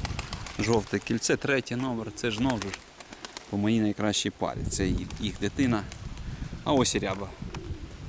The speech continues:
Тільки ж я її не бачу, а вона за деревиною, виявляється, була. Я думаю, та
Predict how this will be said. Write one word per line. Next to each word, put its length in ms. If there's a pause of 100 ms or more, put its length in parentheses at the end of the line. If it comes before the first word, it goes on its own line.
(180)
Тільки 220
ж 100
я 40
її 120
не 100
бачу, 300
а 40
вона 240
за 100
деревиною, 580
виявляється, 540
була. 280 (1200)
Я 60
думаю, 240
та 80